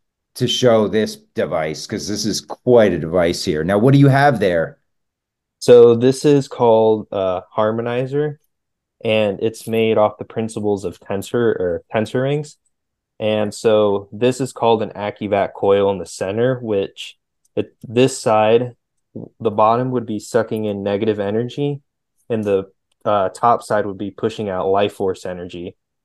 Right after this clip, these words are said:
Speaker 2: So essentially you have a torus field that's a nonstop cleansing action.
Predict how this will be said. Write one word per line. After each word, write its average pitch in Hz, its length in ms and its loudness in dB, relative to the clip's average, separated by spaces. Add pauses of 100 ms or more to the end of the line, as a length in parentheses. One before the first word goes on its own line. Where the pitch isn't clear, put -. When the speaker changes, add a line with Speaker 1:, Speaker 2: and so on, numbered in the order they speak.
Speaker 2:
So 113 140 2
essentially 120 480 -2
you 107 100 -2
have 107 180 0
a - 40 -2
torus 107 600 2
field 92 380 -6
that's 95 200 -4
a 92 40 -12
nonstop 92 580 -6
cleansing 90 500 -10
action. 76 560 -14